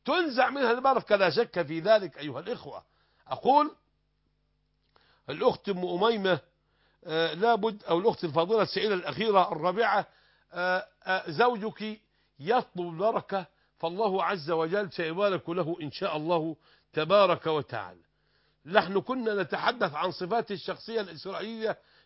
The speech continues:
في كتاب رب البرية: "يحرفون الكلم عن مواضعه"، ومن بعد مواضعه تحريف الكلم، أيضا نقض العهود. "أو كلما عاهدوا عهدا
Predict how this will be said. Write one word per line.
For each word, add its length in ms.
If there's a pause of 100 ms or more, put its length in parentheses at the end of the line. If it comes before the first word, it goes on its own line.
في 120
كتاب 400
رب 280
البرية: 600 (1080)
"يحرفون 840
الكلم 640
عن 380
مواضعه"، 580 (920)
ومن 540
بعد 360
مواضعه 720 (800)
تحريف 460
الكلم، 560 (1120)
أيضا 500 (720)
نقض 320
العهود. 540 (1120)
"أو 260
كلما 640
عاهدوا 640
عهدا 560